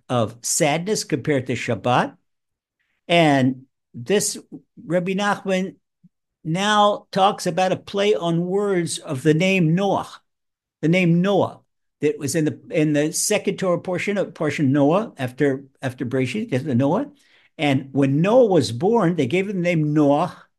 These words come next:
which also means rest. Okay. And it says, and then the Torah says the reason he got this name, "Ki ze yenachamenu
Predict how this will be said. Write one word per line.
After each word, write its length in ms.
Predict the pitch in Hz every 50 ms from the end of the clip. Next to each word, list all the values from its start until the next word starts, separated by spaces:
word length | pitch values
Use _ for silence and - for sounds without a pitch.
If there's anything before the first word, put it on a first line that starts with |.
| _ _ _ _ _ _
which 200 | - 135 120 -
also 260 | 190 190 190 190 185
means 340 | 170 165 160 143 120 87 82
rest. 560 | 123 127 135 147 175 170 - - - - - _ _ _ _ _ _ _ _ _ _ _ _ _ _ _ _ _ -
Okay. 460 | 117 113 - - 131 135 156 220 - _ _ _ _ _ _ _ -
And 260 | 170 151 147 147 - -
it 120 | - 139 127
says, 460 | 127 - 170 180 190 175 - - - -
and 180 | 156 147 147
then 120 | 147 151 147
the 80 | 151
Torah 320 | 143 - 214 214 214 220 214
says 220 | - 220 214 -
the 80 | 170 160
reason 260 | 190 233 - - 220
he 60 | 202
got 160 | 196 196 190
this 180 | 196 180 - -
name, 180 | 220 214 -
"Ki 120 | - - 151
ze 340 | 131 - 190 196 208 202 196
yenachamenu 1200 | 180 175 - - - - 185 180 185 185 190 208 214 220 220 214 214 208 185 175 147 123 - -